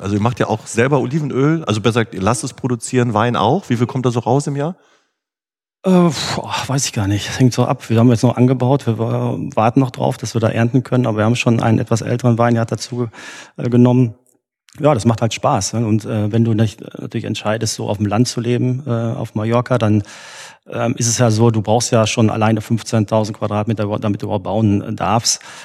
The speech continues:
Speaker 2: Äh, und mit dem ganzen Quadratmeter muss man natürlich auch irgendwie was machen, ne? So, und, ähm, und da ist natürlich die beste, beste Variante ist, eben halt auch das Wetter zu nutzen, äh, um, und das Klima zu nutzen, um, ja, schöne Sachen anzubauen, ne? Also alles, alles, was es an Obst gibt,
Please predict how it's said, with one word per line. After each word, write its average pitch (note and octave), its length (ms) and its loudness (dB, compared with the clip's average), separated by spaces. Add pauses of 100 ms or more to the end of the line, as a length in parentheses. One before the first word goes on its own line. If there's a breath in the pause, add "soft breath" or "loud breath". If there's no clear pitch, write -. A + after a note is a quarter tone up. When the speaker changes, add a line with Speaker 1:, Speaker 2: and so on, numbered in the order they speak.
(120)
Speaker 2:
Äh, G#2+ 200 -2
und A2+ 180 4
mit A2 120 2
dem A2 120 4
ganzen A2 320 4
Quadratmeter A2 560 0
muss G#2 160 -2
man - 80 6
natürlich - 240 -2
auch G#2+ 60 0
irgendwie G#2 200 0
was G#2+ 160 2
machen, G2+ 300 2
ne? G2 120 0
So, G2 280 -2
und, G2+ 360 0
ähm, G2+ 540 2
und G#2 160 2
da G#2 60 2
ist G2 100 0
natürlich G#2 240 4
die G#2+ 140 2
beste, G#2 580 2
beste - 540 0
Variante G#2 480 4
ist, G#2 240 0 (480 loud breath)
eben G#2+ 140 4
halt A2 120 2
auch G#2 80 4
das G2+ 180 4
Wetter G#2+ 260 2
zu - 160 0
nutzen, G#2 480 4
äh, G#2 280 2
um, G#2 360 6
und G#2+ 220 0
das G#2 220 2
Klima A2 300 4
zu - 120 0
nutzen, G2+ 420 4
um, G2+ 380 4
ja, G2 200 0
schöne G#2+ 260 4
Sachen A2 260 2
anzubauen, G2 540 -4
ne? A2+ 180 0
Also G2 280 -2
alles, G2+ 400 0
alles, G2+ 280 0
was G2+ 140 4
es G2+ 60 0
an G2+ 120 2
Obst - 360 -2
gibt, G#2+ 220 -4